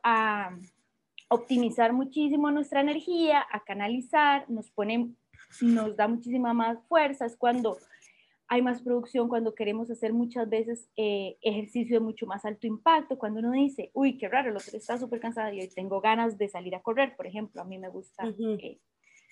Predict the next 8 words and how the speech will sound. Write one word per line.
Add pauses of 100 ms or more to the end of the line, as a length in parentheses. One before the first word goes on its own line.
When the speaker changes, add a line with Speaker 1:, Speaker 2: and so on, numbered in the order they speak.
(580)
Speaker 1:
correr.
Entonces, (120)
eh,
al
que
le
gusta
ir